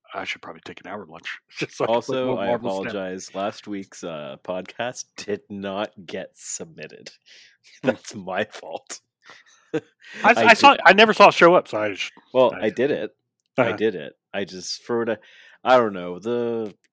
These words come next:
Speaker 2: I didn't, I didn't click the things in order.
Speaker 1: Mm-hmm.
Speaker 2: Anyways, it didn't go <laughs> through.
Speaker 1: We had a lot of problems recording it anyway, so it's fine.
Speaker 2: <laughs> Yeah, it, it was a kind of a shit show.
Speaker 1: <laughs> Yeah.
Speaker 2: My Chrome kept crashing. My browser kept crashing while I was doing it.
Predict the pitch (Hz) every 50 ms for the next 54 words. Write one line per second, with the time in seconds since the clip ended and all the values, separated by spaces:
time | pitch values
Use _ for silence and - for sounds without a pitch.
0 | _ _ _ _ _ _ _ _ _ _ _ _ _ _ _ - - 110 107 95
1 | 117 117 104 101 - - - - _ - 135 139 156 151 151 139 117 - _ _
2 | _ _ _ _ - - 143 131 - _ - 113 - - 113 107 107 110 107 101
3 | 104 90 - - 90 104 107 104 110 107 107 107 - _ _ _ _ _ _ -
4 | 127 98 107 101 92 _ - 104 92 85 62 62 64 - - - _ _ _ _
5 | _ - 143 143 - 131 95 87 80 - _ - - - - - - - - -
6 | - _ _ - 196 190 170 160 156 147 139 - - 139 127 117 110 - - 110
7 | 107 - 117 110 104 101 90 95 98 95 92 92 98 95 - - 95 95 - -
8 | - - - - - - 139 131 - 135 120 113 90 80 90 120 143 156 143 139
9 | 120 123 135 127 113 104 107 - - 131 127 113 92 92 87 - - 107 90 -
10 | - - 92 87 85 80 - - - 135 135 135 131 - 131 131 120 - - -
11 | 110 101 98 101 104 101 101 98 - 110 107 - - - - 107 101 98 95 -
12 | - - 98 92 90 85 87 90 80 85 95 92 87 87 - 92 87 87 90 92
13 | 90 85 - 98 - - - 92 85 82 - - 87 85 85 80 73 78 80 -
14 | - 78 76 76 78 78 78 76 73 73